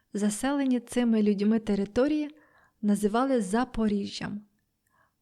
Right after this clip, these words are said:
бо воно знаходилось південніше порогів, тобто, е, скельних виступів в течії Дніпра. Аби пережити татарські набіги, мешканці Запоріжжя самоорганізовувались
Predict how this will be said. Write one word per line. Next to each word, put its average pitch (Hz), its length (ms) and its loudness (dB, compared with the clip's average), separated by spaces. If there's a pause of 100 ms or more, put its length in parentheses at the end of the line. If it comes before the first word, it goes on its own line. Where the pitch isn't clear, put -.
бо 214 140 2
воно 226 360 2
знаходилось 233 720 0
південніше 240 800 -2
порогів, 208 680 -2 (540)
тобто, 285 640 -2
е, 233 220 -2
скельних 269 840 -4
виступів 214 680 -4 (200)
в - 100 -20
течії 208 480 -2
Дніпра. 202 460 -4 (840)
Аби 208 280 -2
пережити 226 560 2
татарські 220 560 0
набіги, 208 540 0 (420)
мешканці 233 600 0
Запоріжжя 233 720 0
самоорганізовувались 254 1500 0